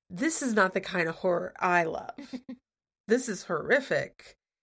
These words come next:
Speaker 1: And it is all very much in the same kind of vein as Lolo Woods. And it still didn't hit me as I started Lolo Woods that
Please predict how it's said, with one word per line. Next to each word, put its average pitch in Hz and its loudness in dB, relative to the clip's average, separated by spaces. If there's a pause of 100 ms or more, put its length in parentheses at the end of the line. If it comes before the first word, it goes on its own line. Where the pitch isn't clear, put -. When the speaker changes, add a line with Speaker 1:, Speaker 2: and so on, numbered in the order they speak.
(160)
Speaker 1:
And 156 -6
it 165 -2
is 170 -2
all 233 2
very 214 4
much 208 -4
in 190 -8
the 175 -6
same 175 -2
kind 175 -4
of 165 -4
vein 175 -4
as 214 -2
Lolo 214 0
Woods. 214 -6 (800)
And 214 4
it 208 2
still 285 0
didn't 214 0
hit 220 2
me 240 2
as 190 2
I 165 -2
started 202 2
Lolo 208 2
Woods 208 0
that 359 -8